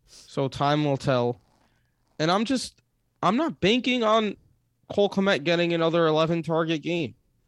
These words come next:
It looked like he was getting more involved in the offense, and then against Baltimore, he had two targets.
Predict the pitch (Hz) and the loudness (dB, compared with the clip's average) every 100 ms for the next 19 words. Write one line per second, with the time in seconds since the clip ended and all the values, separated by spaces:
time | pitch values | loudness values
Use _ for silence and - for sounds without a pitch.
0 | _ - 160 202 202 214 - 190 180 175 | _ 0 2 2 2 0 2 2 2 2
1 | 165 165 170 160 156 151 127 151 - 139 | 2 2 2 2 0 0 0 0 0 -2
2 | 135 139 139 135 123 135 147 143 131 127 | -2 -4 -4 -4 -2 -2 -2 -4 -4 -4
3 | 110 - 143 156 117 110 113 135 - | -6 -6 -6 -4 -6 -6 -6 -8 -12